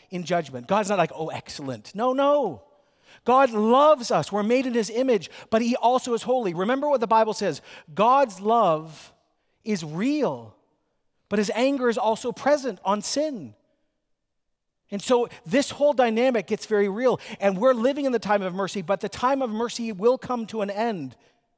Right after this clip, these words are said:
And to understand what that end point looks like, what the day looks like, the, the great white throne, you need just to turn to Revelation twenty. It reads like this, verse eleven.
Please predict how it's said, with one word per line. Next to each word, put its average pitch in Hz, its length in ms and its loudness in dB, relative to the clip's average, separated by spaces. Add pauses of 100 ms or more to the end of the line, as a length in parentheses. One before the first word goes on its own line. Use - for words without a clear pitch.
(280)
And 196 120 0
to 226 60 6
understand 247 500 0
what 208 180 2
that 202 240 4
end 240 240 0
point 233 240 -4
looks 233 200 -4
like, 185 140 2
what 170 160 -4
the 175 120 -4
day 214 260 4
looks 220 260 -4
like, 165 240 0 (240)
the, 190 180 -10
the 180 120 -2
great 214 240 4
white 233 180 2
throne, 190 240 0
you 180 80 -8
need 196 140 -8
just 202 160 -10
to 202 80 -10
turn 185 160 -8
to 170 60 -8
Revelation 160 480 -4
twenty. 131 440 -10 (1040)
It 165 40 -14
reads 202 200 -4
like 180 200 0
this, 170 160 -6
verse 160 160 -8
eleven. 135 520 -4